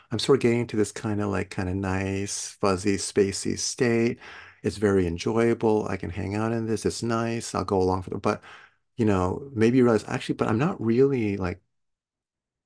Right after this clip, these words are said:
paying attention with any kind of rigor or clarity to what's going on in the mind or what's really going on in my experience." And maybe what I need to do is focus a little bit more on attending to, "Okay, so this is,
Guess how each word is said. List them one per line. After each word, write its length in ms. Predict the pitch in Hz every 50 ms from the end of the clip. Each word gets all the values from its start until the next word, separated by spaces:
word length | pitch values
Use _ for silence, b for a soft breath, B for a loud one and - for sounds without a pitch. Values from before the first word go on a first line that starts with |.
| _ _
paying 120 | 151 151 131
attention 340 | - - - 120 - 123
with 120 | 104 90 101
any 180 | 104 107 113
kind 200 | 117 - 107 98
of 140 | 92 87 85
rigor 300 | 92 95 98 - 92 92
or 80 | 92 95
clarity 760 | - - - 95 92 95 98 104 - - - 90 87 87 - B B B B B B B B B B B _
to 140 | - 113
what's 480 | 101 - 110 104 98 104 107 - - -
going 280 | - 107 92 92 85 85
on 320 | 87 90 90 87 85 85
in 100 | 85 80
the 60 | 85
mind 520 | 82 87 87 85 87 87 85 85 85 82 87
or 80 | 92
what's 260 | 92 98 101 - -
really 160 | 120 101 92 90
going 220 | - 92 85 85
on 100 | 85 85
in 80 | 85 85
my 80 | 85
experience." 680 | 90 - - - - 90 85 87 85 87 87 85 - -
And 80 | 90
maybe 260 | 87 95 104 110 110 107
what 220 | 101 107 104 95
I 100 | 92 92
need 160 | 95 92 92
to 60 | -
do 100 | - 95
is 100 | 92 92
focus 260 | - 98 95 95 - -
a 60 | 98
little 160 | 92 90 90
bit 60 | 90 90
more 300 | 87 87 90 90 92 92
on 400 | 95 90 82 82 85 82 82 B B B B B B B B B B B
attending 400 | - 95 - - 117 104 101 101 95
to, 100 | - 101
"Okay, 160 | 98 - 90
so 320 | 85 - 92 90 92 92 - _ _ _ _ _ _ _
this 240 | 113 113 - - 113
is, 80 | 98